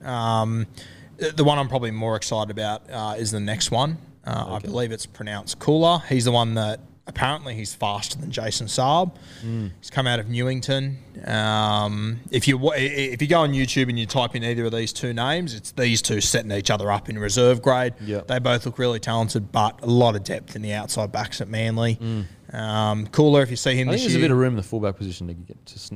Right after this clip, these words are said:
Speaker 2: to nab that.
Speaker 1: could be open, could it?
Speaker 2: All right. I, look, I just don't think he's cemented his spot.
Speaker 1: Mm.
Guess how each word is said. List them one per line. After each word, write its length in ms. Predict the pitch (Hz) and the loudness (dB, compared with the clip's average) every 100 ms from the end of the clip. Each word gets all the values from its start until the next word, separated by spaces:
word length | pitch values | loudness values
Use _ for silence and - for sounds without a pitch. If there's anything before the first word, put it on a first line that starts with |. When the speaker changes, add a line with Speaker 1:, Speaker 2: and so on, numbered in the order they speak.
| - | -16
Speaker 2:
to 100 | - | -10
nab 180 | 98 85 | -8 -6
that. 220 | 85 80 - - - _ | -8 -10 -14 -20 -20 _
Speaker 1:
could 160 | - 120 | -8 -2
be 100 | 117 | 2
open, 320 | 113 123 123 | 4 2 0
could 160 | 107 113 | 0 2
it? 160 | 165 - - | 0 -2 -8
Speaker 2:
All 80 | 117 | -4
right. 140 | 90 | -4
I, 120 | - 147 | -2 0
look, 220 | 151 123 | 2 4
I 80 | 113 | 2
just 180 | 117 - | 0 -2
don't 160 | 110 | -2
think 100 | 107 | -2
he's 120 | 98 | -6
cemented 280 | - 98 87 | -4 -4 -4
his 120 | 82 | -6
spot. 260 | - 85 73 - | -8 -8 -8 -8
Speaker 1:
Mm. 260 | 139 120 | -4 -4